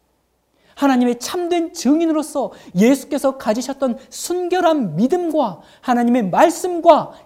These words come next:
계명에 따라 순종하는 삶을 사는 것입니다.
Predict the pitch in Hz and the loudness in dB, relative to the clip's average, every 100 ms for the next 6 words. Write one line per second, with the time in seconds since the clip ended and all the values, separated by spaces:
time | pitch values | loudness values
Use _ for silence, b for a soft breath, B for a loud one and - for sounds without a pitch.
0 | _ 175 208 202 196 190 196 196 190 - | _ -4 -2 -2 -6 -10 -10 -10 -10 -10
1 | 311 320 302 285 269 262 - 302 294 302 | -8 -4 -2 -2 -4 -8 -10 -10 -10 -12
2 | - 302 311 311 294 208 180 | -14 -12 -10 -10 -14 -18 -20